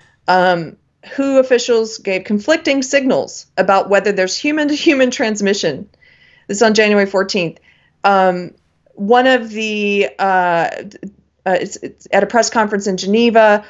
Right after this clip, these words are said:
one of the, one of the hu people, uh, from the Emerging Diseases Unit told a Reuters reporter, quote, "From the information that we have, it is possible that there is limited human-to-human transmission, potentially among families,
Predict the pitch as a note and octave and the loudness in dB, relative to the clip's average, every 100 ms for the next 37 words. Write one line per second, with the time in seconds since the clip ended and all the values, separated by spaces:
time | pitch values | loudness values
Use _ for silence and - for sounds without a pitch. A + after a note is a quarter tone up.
0 | - A3+ G#3+ G3 F#3+ - F3+ G#3 F#3 E3+ | -2 0 2 0 -4 -16 -4 -2 0 0
1 | G3+ G3 G#3+ G3+ G3+ G3 G3+ _ - - | 0 -2 -4 -4 0 0 -2 _ -14 -12
2 | - F3 D#3+ D#3 C#3+ - G3+ F3 E3+ E3+ | 0 2 4 2 -4 -6 -2 2 4 4
3 | F3+ F#3 E3+ E3 F3 F3 F3+ F3+ F#3 F#3 | 2 2 -2 0 -2 -2 -2 2 4 2
4 | F#3 - - _ - G#3 G3 F#3+ - F#3 | 0 -6 -20 _ 0 4 4 2 0 0
5 | F3+ G3 G3 F#3 F#3 F3 - F3 E3+ E3 | 2 2 4 2 -2 -6 0 4 4 2
6 | - A3+ G#3 - A3 G#3+ A#3+ B3+ A3 G#3+ | 0 2 2 0 -4 -2 -2 0 0 0
7 | G#3+ G3 A2+ G3 F#3 F3 - G#3+ - B3+ | -2 -2 0 0 2 0 2 0 2 2
8 | C4 - A#3+ B3 A#3 F#3 E3+ E3+ F3 F3 | 2 -2 -2 -2 0 0 2 0 2 2
9 | F3 F3+ F3+ F3+ F3 E3 E3 - E3+ E3 | 2 0 0 0 0 -2 -2 -4 -2 0
10 | F#3 F#3 E3+ E3 F3+ D#3 F3 F3 - D3+ | -2 -2 0 0 -2 -2 2 2 2 -2
11 | D3+ F#3 G#3+ F#3 F#3 F3 E3 E3 F3+ F#3+ | -4 -4 -2 0 2 2 2 0 0 2
12 | F#3 E3 | 2 0